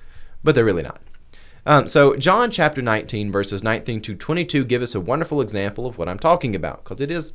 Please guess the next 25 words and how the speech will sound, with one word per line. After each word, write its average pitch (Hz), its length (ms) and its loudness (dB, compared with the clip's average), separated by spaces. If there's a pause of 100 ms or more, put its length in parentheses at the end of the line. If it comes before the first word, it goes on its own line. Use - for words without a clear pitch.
(340)
kind 110 120 -10
of 113 60 -4
a 107 140 -2 (240)
confusing 101 480 -4
thing. 135 200 -4
It's - 140 -12
very 92 440 -4 (340)
cryptic. - 320 -8 (1500)
John 190 280 4
nineteen 156 420 0
nineteen 131 380 0
reads 101 160 -2
as - 80 -8
follows. 107 420 0 (880)
Pilate 123 320 2 (340)
also 117 300 0
had 123 180 2
an 123 100 -2
inscription 147 540 -2
written 143 460 0
and 107 160 -6
put 127 240 0
on 98 160 -4
the 104 80 -4
cross. - 480 -8